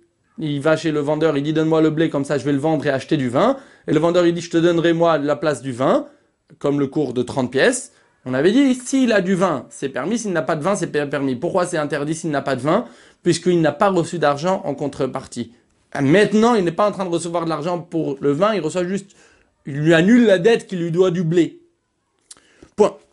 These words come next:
Donc on a sauté les quatre mots. Maïla kar la kerbe alvato, ça on dit pas d'après Rashi. Amar Rava, dit Rava.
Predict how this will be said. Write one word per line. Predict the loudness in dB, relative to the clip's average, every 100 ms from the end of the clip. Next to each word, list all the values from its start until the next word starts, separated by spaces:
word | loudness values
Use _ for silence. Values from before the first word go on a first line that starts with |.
| _ _ _ _ _ _ _ -2
Donc | 0
on | 2
a | 0
sauté | -2 -2
les | -4
quatre | -2 -4
mots. | 2 2
Maïla | 4 2 0
kar | -2 -4
la |
kerbe | -4 -2 0
alvato, | 0 0 0 0
ça | 0
on | -4
dit | -4
pas | -4
d'après | -4 -6
Rashi. | -8 -2 2 2 0 _ _ _ _
Amar | -2 0 0
Rava, | 0 -2
dit | -4 -2
Rava. | -2 -4 -14